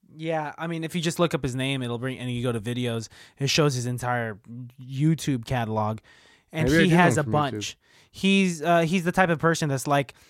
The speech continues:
Speaker 1: um, w-, "What would you do with twenty-five thousand dollars?" And then he shows the viewers what he does with twenty-five thousand dollars.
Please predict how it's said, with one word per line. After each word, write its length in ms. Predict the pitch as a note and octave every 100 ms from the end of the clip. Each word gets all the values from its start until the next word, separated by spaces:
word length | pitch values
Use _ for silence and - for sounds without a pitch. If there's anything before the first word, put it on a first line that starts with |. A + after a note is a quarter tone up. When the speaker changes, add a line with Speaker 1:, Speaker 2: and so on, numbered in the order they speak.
| - - -
Speaker 1:
um, 600 | D3+ D#3 D3+ D3+ D3+ E3+
w-, 280 | E3+ F3+ E3+ -
"What 240 | F#3+ A#3+
would 180 | G3+ F3
you 140 | C4+ A3+
do 180 | G3+
with 140 | F#3 E3
twenty-five 480 | F3 E3 F3 D#3+ C#3+
thousand 300 | D#3 C#3+ C#3+
dollars?" 340 | C3 A#2 G#2+
And 100 | A2
then 80 | A2
he 120 | A#2+
shows 340 | A2 A#2+ A#2 G#2+
the 80 |
viewers 400 | G2+ A2+ A2+ A2+
what 120 | A2 A2
he 60 |
does 200 | G#2+ G#2+
with 80 | G#2+
twenty-five 360 | A2+ A2 A2+ A2
thousand 260 | A2 A2
dollars. 300 | G#2 G#2 G#2